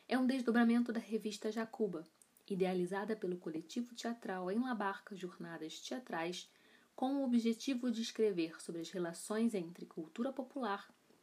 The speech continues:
teatro e memória, contemplada pelo edital de emergência cultural nas redes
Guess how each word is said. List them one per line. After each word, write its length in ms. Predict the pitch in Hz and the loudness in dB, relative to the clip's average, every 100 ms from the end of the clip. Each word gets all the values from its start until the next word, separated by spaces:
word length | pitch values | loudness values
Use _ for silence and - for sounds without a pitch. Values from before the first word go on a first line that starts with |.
| _ _ _ | _ _ _
teatro 560 | 185 170 185 233 240 - _ _ _ | -2 0 -2 -2 -4 -6 _ _ _
e 80 | 254 | 2
memória, 480 | 254 247 202 139 - _ _ - _ - | 4 6 4 0 -6 _ _ -20 _ -2
contemplada 600 | 202 190 190 202 240 240 | 0 0 -2 2 2 4
pelo 240 | 233 202 | 2 2
edital 400 | 175 180 180 220 | 2 -2 -2 -2
de 100 | 220 | 0
emergência 540 | 208 190 175 202 240 247 | -4 -4 -2 0 0 -2
cultural 500 | 247 240 233 202 202 | -4 -2 0 0 0
nas 180 | 196 | -2
redes 500 | - 180 185 180 180 | -4 -2 0 -2 -6